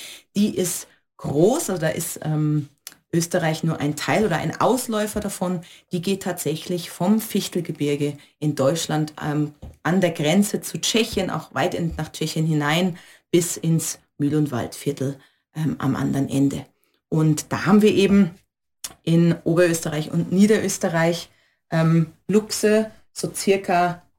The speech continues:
fünf bis zehn, die alle Grenzgänger sind, also zum Teil Grenzgänger nach Tschechien, zum Teil nach Niederösterreich, Oberösterreich und so viele kommen da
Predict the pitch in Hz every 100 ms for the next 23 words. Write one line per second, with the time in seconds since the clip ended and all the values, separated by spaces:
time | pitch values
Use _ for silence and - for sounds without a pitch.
0 | _ - 214 202 - 170 - - - 175
1 | 185 208 208 - _ _ - 165 175 -
2 | - 151 240 254 196 185 240 - 247 262
3 | 269 269 294 185 175 175 190 165 - 151
4 | 151 165 170 165 - 151 147 139 - -
5 | 262 254 226 214 - 175 - 156 160 156
6 | 220 220 196 180 175 165 165 196 196 190
7 | 175 - 165 151 160 - - _ _ 175
8 | 170 - - 147 127 - 151 147 151 _
9 | - 143 143 139 98